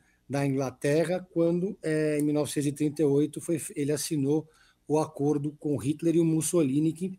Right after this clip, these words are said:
que foi o acordo que muita gente, levou muita gente a criticá-lo na época por acusá-lo de covarde naquele momento. Mas o filme compra a tese, compra a ideia de que, na verdade,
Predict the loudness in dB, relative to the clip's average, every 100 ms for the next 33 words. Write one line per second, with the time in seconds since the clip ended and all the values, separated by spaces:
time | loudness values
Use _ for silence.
0 | -6 -2 -2 2 2 2 0 0 0 0
1 | -2 -2 0 2 2 -2 -10 -8 10 10
2 | 12 8 8 6 6 6 4 -2 -2 -2
3 | -2 -2 0 4 6 6 4 2 0 -4
4 | -10 -10 -6 -8 -8 -20 _ -12 -8 -6
5 | -4 -2 -2 -4 -4 -2 -2 0 -2 -2
6 | -4 -8 -10 -8 -6 -4 -4 -8 -14 _
7 | _ _ _ 8 10 10 6 6 6 6
8 | 4 4 4 4 8 8 6 0 0 2
9 | 2 4 4 4 2 2 4 4 2 0
10 | 0 -2 -6